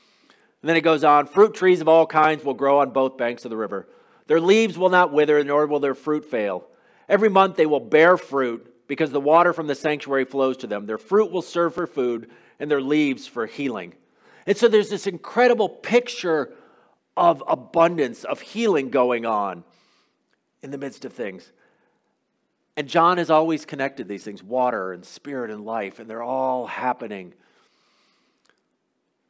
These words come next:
And then you might say, "Well, why a hundred and fifty-three fish?" Anybody read that and say, "What?" I mean, I mean, 'cause what you may hear me often say is, if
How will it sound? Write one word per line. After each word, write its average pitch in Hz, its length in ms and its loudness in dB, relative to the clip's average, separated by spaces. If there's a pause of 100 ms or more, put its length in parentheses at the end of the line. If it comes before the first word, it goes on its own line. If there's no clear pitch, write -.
(240)
And 123 80 -14
then 131 100 -6
you 135 80 -8
might 127 180 -4
say, 123 120 -10
"Well, 120 260 -10 (480)
why 180 200 4
a 175 100 4
hundred 160 260 0
and 131 80 -16
fifty-three 113 540 -6
fish?" - 420 -18 (1600)
Anybody 180 300 2
read 156 240 0
that 143 120 4
and 139 100 -6
say, 123 160 -4
"What?" 113 240 -8
I - 20 -16
mean, 135 160 -12
I 147 160 -8
mean, 185 160 -6 (420)
'cause 214 180 2 (200)
what 226 420 4 (640)
you 185 140 -6
may 214 240 6
hear 220 120 2
me 202 140 2
often 190 300 2
say 175 220 0
is, 143 120 -2 (220)
if 175 180 -8